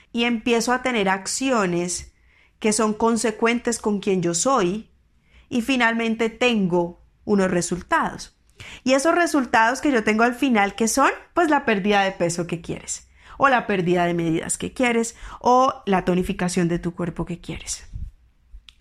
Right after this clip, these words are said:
Entonces, esa es la fórmula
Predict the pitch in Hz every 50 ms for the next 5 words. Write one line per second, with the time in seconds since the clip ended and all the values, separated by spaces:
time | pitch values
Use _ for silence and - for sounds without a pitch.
0 | - - - - _ _ _ _ - 208 208 202 - 233 233 240 240 - - 285
1 | 285 294 311 302 - - - - _ _ _ _ _ _ _ - 269 302 330 320
2 | 302 311 311 302 - - 247 247 240 233 214 214 196 185 180 180 180 185 _